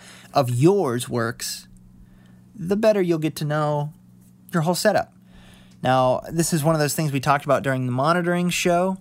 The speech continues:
about how having, having good studio monitors is really, really important, especially in the tracking phase and the mixing phase, because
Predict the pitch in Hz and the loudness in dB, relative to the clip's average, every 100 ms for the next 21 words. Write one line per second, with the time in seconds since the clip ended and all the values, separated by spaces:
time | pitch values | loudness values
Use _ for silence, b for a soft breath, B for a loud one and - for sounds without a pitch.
0 | B B B - 143 135 135 143 131 131 | B B B -4 2 2 2 0 0 -2
1 | - 147 156 160 156 - - 156 160 147 | -6 -2 0 0 -4 -6 -2 0 0 0
2 | 151 151 - 156 160 156 156 160 160 143 | 0 0 -2 -2 0 0 0 0 -2 -4
3 | 120 117 123 147 165 156 135 127 123 147 | -6 -6 -2 0 2 2 -2 -4 -4 -2
4 | 160 139 127 123 127 95 71 - - - | -2 -2 -4 -2 -4 -4 -8 -10 -6 0
5 | 160 - 143 127 123 120 135 127 135 131 | 0 0 -2 -2 -2 -2 -2 -2 -4 -4
6 | 139 135 135 - 127 123 135 - 123 120 | -2 -2 -4 -6 -4 -4 -4 -6 -6 -6
7 | 120 - 123 135 131 | -6 -8 -4 -2 -2